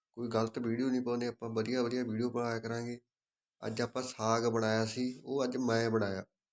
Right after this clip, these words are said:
ਵੀ ਦੇਖਦੇ ਹਾਂ ਕਿਵੇਂ ਬਣਿਆ, ਤੁਹਾਨੂੰ ਦੱਸੂ ਵੀ ਐਂ ਬਣਾਇਆ, ਇੰਨਾ ਇੰਨਾ ਸਮਾਨ ਪਾਇਆ।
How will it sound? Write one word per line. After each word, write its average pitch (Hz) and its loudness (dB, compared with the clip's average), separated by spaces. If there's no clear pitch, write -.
ਵੀ 110 -2
ਦੇਖਦੇ 110 0
ਹਾਂ 120 -2
ਕਿਵੇਂ 113 0
ਬਣਿਆ, 110 0
ਤੁਹਾਨੂੰ 113 -8
ਦੱਸੂ 107 -4
ਵੀ - -8
ਐਂ 113 0
ਬਣਾਇਆ, 107 2
ਇੰਨਾ 113 2
ਇੰਨਾ 117 2
ਸਮਾਨ 104 -2
ਪਾਇਆ। 113 -4